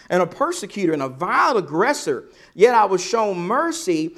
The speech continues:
because I acted ignorantly in unbelief. And the grace of our Lord was more than abundant," notice, "with the faith and love which are found in Christ Jesus." It is a trustworthy statement, deserving full acceptance that Christ Jesus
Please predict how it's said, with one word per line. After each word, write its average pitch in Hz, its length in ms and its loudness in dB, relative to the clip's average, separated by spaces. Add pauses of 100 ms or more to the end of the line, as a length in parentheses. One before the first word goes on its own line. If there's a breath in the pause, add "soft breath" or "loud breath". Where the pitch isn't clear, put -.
(140 loud breath)
because 285 220 -10
I 254 200 -4
acted 262 420 -10
ignorantly 247 560 -8
in 240 80 -4
unbelief. 294 800 -4 (260 soft breath)
And 294 100 -4
the 294 60 -2
grace 277 240 -2
of 247 140 -4
our 240 100 0
Lord 254 380 2
was 196 160 -2
more 311 680 -2
than 247 220 0
abundant," 302 840 -2
notice, 185 680 -2 (600 soft breath)
"with 277 160 2
the 247 80 2
faith 277 480 -6
and 214 260 -2
love 277 360 2
which 190 140 0
are 185 60 -2
found 247 360 -2
in 196 80 -2
Christ 190 340 0
Jesus." 240 560 -4 (260 loud breath)
It - 60 -6
is 277 80 -4
a 254 60 -8
trustworthy 240 640 2
statement, - 600 -2 (280 loud breath)
deserving 247 800 0
full 294 500 2
acceptance 240 800 0
that 208 160 -4
Christ 285 540 -2
Jesus 226 640 -4